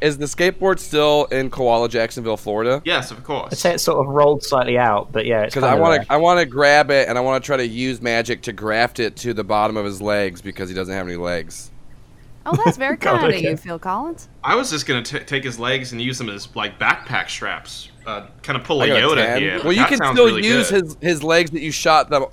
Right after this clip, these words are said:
Speaker 1: shot off for backpack straps.
Speaker 2: Okay,
Speaker 1: Um, but I
Speaker 2: okay.
Speaker 1: was, I got a ten to use magic to try to fuse him to the skateboard.
Speaker 2: It would be a rolling backpack! No one's made a rolling backpack! That would make millions!
Speaker 3: You got a ten.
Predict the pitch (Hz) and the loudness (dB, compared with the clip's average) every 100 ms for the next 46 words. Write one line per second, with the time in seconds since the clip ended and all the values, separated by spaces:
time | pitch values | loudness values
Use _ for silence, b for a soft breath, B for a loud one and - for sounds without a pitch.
0 | 107 - 143 131 147 165 - 143 131 131 | -6 0 4 6 6 4 2 -6 -4 0
1 | 139 - 131 104 - - 98 110 - - | -2 -2 -6 -6 -8 -6 -2 -2 -4 -12
2 | - 107 - 147 117 - 104 98 110 98 | -10 -8 -6 -4 -4 -2 -2 -2 0 4
3 | 139 143 - 120 131 143 123 135 147 143 | 2 2 -4 -2 2 2 0 -2 0 0
4 | 120 123 131 120 123 120 117 123 - 117 | -4 -8 -8 -4 -2 -2 -4 -10 -4 -2
5 | 110 - 123 131 120 131 117 - 123 113 | -2 -6 -6 -4 -4 -6 -6 -8 -8 -8
6 | - 117 - 82 76 - - 247 254 277 | -6 -6 -6 -12 -14 -6 2 2 4 4
7 | 240 269 277 269 247 254 294 - 285 233 | 8 8 8 6 2 0 0 0 -2 0
8 | - - - - 214 294 311 254 294 311 | -2 -12 -18 -2 4 6 4 2 2 4
9 | 302 294 233 214 220 185 175 180 208 269 | 6 6 6 4 2 0 0 -2 2 0
10 | 302 254 247 262 320 349 359 190 123 - | 2 0 0 4 6 6 6 0 -4 -8
11 | - - 127 143 131 - 139 110 98 95 | -8 -4 0 2 2 0 2 2 2 -4